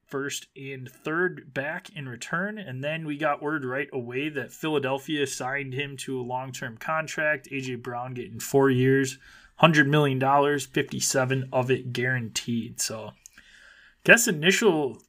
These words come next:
thoughts here on this, Gel. You can talk contract. Do you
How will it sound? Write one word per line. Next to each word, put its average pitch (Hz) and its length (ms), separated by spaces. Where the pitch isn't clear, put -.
thoughts 151 340
here 220 220
on 202 220
this, 214 220
Gel. 202 420
You 151 80
can 143 160
talk 131 260
contract. 180 840
Do 139 100
you 131 240